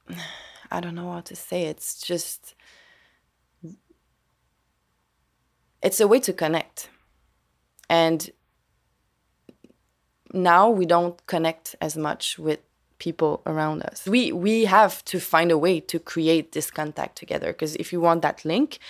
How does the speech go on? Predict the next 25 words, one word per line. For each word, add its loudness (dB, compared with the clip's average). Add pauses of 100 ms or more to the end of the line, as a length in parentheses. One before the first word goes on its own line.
(160)
during 0
the 2
dance, 0 (720)
um, 0 (100)
this -2
sharing 4
together, 2
we -4
have -2
to -8
find -4
a -4
way -2
to -14 (200)
do 2
it. -4 (360)
But 2
some 2
s-, -6 (140)
spectator 0
won't 0
let 2
us. -8 (140)
They 0
will 0